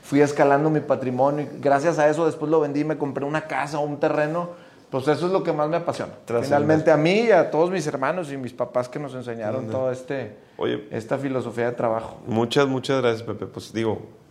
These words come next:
Speaker 2: al final del día, esto de estarte tocando la puerta, siempre les digo a todos, "No se cansen de tocar la puerta". Yo me lo encontraba desayunando ahí en un lugar en Calzada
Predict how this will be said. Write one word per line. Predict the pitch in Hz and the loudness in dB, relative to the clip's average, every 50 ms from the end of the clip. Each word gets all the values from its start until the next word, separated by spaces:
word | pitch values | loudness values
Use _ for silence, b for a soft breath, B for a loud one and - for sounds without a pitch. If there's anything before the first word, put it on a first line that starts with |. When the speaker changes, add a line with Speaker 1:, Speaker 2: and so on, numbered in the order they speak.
| _ _ - | _ _ -8
Speaker 2:
al | - 98 104 | -6 -6 -4
final | 104 - 104 110 113 120 | -4 -4 -2 0 0 2
del | 127 127 | 0 2
día, | 127 135 135 135 131 B B B B B B B _ | 2 2 2 2 0 B B B B B B B _
esto | - - 110 104 - - 131 135 | -2 0 0 0 0 0 2 4
de | 131 123 113 104 98 95 | 4 4 4 2 0 -4
estarte | 95 - - - 104 107 107 - 127 | -6 -6 -2 -2 -2 -2 -2 -6 -6
tocando | - - 104 107 110 110 123 | -4 -4 -2 -2 -2 0 0
la | 127 117 107 - | 0 0 0 0
puerta, | - 117 117 113 - - 120 117 104 104 - - - | 0 0 0 0 0 0 0 0 -2 -4 -10 -16 -20
siempre | - - - 107 107 107 131 | -12 -8 -8 -6 -4 -2 0
les | 131 123 110 | 0 0 2
digo | 113 117 123 | 2 2 2
a | 120 120 | 2 2
todos, | 117 117 120 117 113 | 2 2 2 0 -2
"No | 113 113 | -4 -6
se | 110 117 - - | -6 -8 -8 -6
cansen | - 123 123 127 131 131 | -6 -4 -4 -2 -2 -4
de | 127 | -4
tocar | - 107 101 113 107 117 | -4 -4 -2 0 0 0
la | 123 123 123 | 0 0 2
puerta". | 123 120 117 120 123 | 0 0 0 0 -2
Yo | 120 117 123 | -2 -2 -2
me | 127 131 | -2 -2
lo | 131 | -2
encontraba | 123 113 120 110 104 110 110 113 127 127 | -2 -4 -4 -2 2 2 4 4 4 2
desayunando | 131 113 127 113 110 110 110 113 117 117 127 135 131 131 B B B B B B B B B B B B - - | 2 0 -2 -2 -2 0 0 -2 -2 0 -2 -2 -4 -4 B B B B B B B B B B B B -8 -2
ahí | - 110 113 113 | 0 2 4 4
en | 117 117 123 | 2 2 2
un | 127 127 | 2 2
lugar | 127 127 117 120 120 127 | 2 4 6 6 6 6
en | 131 127 | 4 0
Calzada | - - 113 107 - 113 110 110 113 113 123 123 - | 0 -2 -2 0 2 2 2 2 2 -2 -4 -8 -14